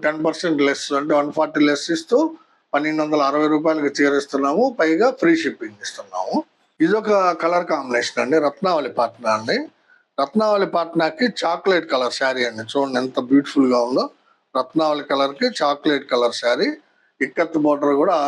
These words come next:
స్మాల్ ఇక్కత్ అండి ఇది. ఈ ఇక్కత్ ఏంటంటే ఒక టూ అండ్ హాఫ్ ఇంచే ఉంటుందండి, అందువల్ల చాలా బ్యూటిఫుల్ గా ఉంటుంది.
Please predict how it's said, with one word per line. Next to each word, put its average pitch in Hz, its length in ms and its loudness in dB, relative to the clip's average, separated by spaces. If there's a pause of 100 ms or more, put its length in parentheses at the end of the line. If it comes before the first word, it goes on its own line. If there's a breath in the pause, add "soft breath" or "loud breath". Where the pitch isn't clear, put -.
(140)
స్మాల్ 165 420 0
ఇక్కత్ 147 340 -4
అండి 113 260 -2
ఇది. 147 140 0 (600 loud breath)
ఈ - 20 6 (160)
ఇక్కత్ 214 360 -2
ఏంటంటే 180 380 0
ఒక 190 180 0
టూ 185 80 6 (100)
అండ్ 175 160 0
హాఫ్ 165 180 0
ఇంచే 202 160 0 (100)
ఉంటుందండి, 120 480 -6
అందువల్ల 151 320 2 (180)
చాలా 135 180 2 (120)
బ్యూటిఫుల్ 160 460 4
గా 135 60 2 (120)
ఉంటుంది. 117 320 -4